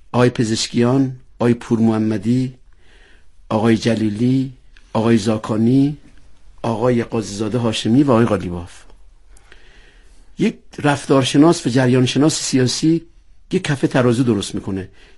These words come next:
یک نفر اصلاح طلب به نام پزشکیان، پنج نفر اصولگرا. مردم اگه قرار باشه مشارکت بکنن و منویات رهبر معظم انقلاب رو که در چهاردهم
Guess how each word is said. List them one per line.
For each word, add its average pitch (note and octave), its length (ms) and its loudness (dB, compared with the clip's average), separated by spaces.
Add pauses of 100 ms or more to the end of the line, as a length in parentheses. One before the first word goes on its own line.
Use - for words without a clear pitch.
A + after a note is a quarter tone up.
یک D3+ 180 8
نفر C3 260 0
اصلاح A#2 300 -2
طلب B2 240 -2
به B2 80 0
نام A#2+ 160 2
پزشکیان، A#2+ 500 -4
پنج D3 200 -2
نفر C3 300 0
اصولگرا. F#2 520 -8 (1080)
مردم D#3 360 4
اگه F#3 120 6
قرار E3 400 2
باشه E3 220 2
مشارکت B2 540 -2
بکنن G2+ 460 -8
و C3+ 60 0
منویات C#3 480 0
رهبر C#3+ 320 -6
معظم B2+ 320 -4
انقلاب A2+ 460 -6
رو G2 120 -10
که B2+ 100 -12
در B2 120 -6
چهاردهم C3+ 760 -2